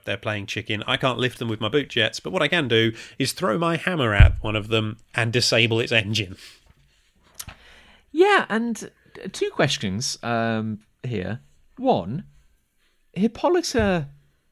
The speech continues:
Speaker 2: can fly, right? I mean, we're seeing her fly here, but
Speaker 1: Hmm.
Speaker 2: did you say that she functions as Wonder Woman by using,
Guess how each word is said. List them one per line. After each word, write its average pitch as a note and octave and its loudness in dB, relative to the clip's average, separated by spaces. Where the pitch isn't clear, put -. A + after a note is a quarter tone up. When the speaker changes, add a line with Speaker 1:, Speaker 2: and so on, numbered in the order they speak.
Speaker 2:
can E3+ -2
fly, G#2 -4
right? - -12
I C#3 -2
mean, C3 2
we're C3 4
seeing E3+ 2
her G2 -2
fly F2+ -8
here, E2+ -4
but A2+ 2
Speaker 1:
Hmm. G2+ -14
Speaker 2:
did G3 -2
you B3+ -4
say A#3 -2
that F3 -2
she - -6
functions E3 -6
as C3+ -4
Wonder C#3 -2
Woman F#2+ -4
by A#2 0
using, B2 -4